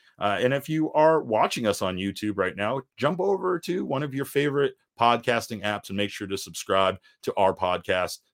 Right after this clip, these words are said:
the P H N X D-backs podcast, wherever you listen to podcasts. And most importantly, we want everybody to follow us on social media.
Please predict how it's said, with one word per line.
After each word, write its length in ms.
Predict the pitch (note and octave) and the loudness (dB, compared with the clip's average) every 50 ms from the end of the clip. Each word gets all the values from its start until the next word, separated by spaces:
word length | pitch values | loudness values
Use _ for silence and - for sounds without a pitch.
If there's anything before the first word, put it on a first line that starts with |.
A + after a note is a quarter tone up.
| _ | _
the 60 | - G#2 | -12 -10
P 200 | - - C#3+ B2 | -4 -2 0 0
H 140 | A2+ - | 0 0
N 120 | G#2+ G2 F#2+ | -2 -4 -4
X 220 | F2 E2+ - - | -4 -6 -8 -10
D-backs 360 | - F#2+ F2+ F#2 F2 E2+ - | -10 -6 -4 -4 -4 -6 -6
podcast, 600 | - - F2+ E2+ F2 - - F2+ E2+ E2 - - | -6 -4 -4 -4 -4 -4 -4 -6 -6 -6 -8 -8
wherever 640 | G2 G2+ A2+ A#2+ A#2+ - B2 A#2+ G2 F#2 E2 - - _ - | -2 0 2 2 4 6 6 6 6 4 -2 -6 -8 _ -8
you 120 | G2+ G#2 | -6 -4
listen 340 | F2+ F2+ F2 - - F2 E2 | -2 -2 -2 -4 -6 -8 -10
to 80 | - E2+ | -12 -12
podcasts. 680 | - - E2+ D#2+ E2 D#2+ G2 G2 G2 G2 - - - - _ - - - _ _ - | -8 -6 -6 -6 -4 -2 -2 0 0 -2 -4 -6 -12 -18 _ -20 -20 -20 _ _ 2
And 240 | C3+ C#3 C#3 C3+ C3 - - | 4 4 4 2 0 -2 2
most 320 | A#2+ D3 G3+ G#3+ G3 - | 6 6 6 6 6 2
importantly, 680 | A2+ G2 - A2+ A#2+ A2+ F2 F2 D#2+ D2 D2 D2 D2+ _ _ _ _ _ _ _ - | -2 -2 2 2 2 2 0 -4 -10 -12 -12 -16 -18 _ _ _ _ _ _ _ -2
we 100 | D#3 F#3 | 0 2
want 160 | E3+ C3+ A2 | 4 4 4
everybody 420 | A2 A2 A2 F#2+ G#2 G#2 G2+ G2+ F#2 | 2 0 0 2 4 4 4 2 0
to 80 | F#2 | -4
follow 340 | - - A2 G2+ G2+ G2 G2 | -2 0 2 2 2 2 0
us 160 | F#2 F2 - | -4 -6 -6
on 100 | F#2+ E2+ | -8 -8
social 320 | - - G2+ F#2+ - - E2 | -6 -6 -8 -8 -8 -8 -8
media. 460 | F#2+ G#2+ A2+ A#2 A#2 A#2 A#2 - - | -6 -6 -4 -2 -2 -2 -2 -4 -4